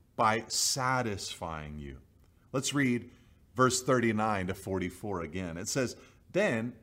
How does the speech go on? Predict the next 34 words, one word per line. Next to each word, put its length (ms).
Jesus, 680
he 360
commanded 580
them 300
all 320
to 80
sit 380
down 280
in 140
groups 640
on 120
the 100
green 680
grass. 640
So 140
they 120
sat 300
down 200
in 100
groups 480
by 180
hundreds 560
and 120
by 140
fifties, 580
and 140
taking 320
the 120
five 360
loaves 280
and 120
the 80
two 240
fish, 340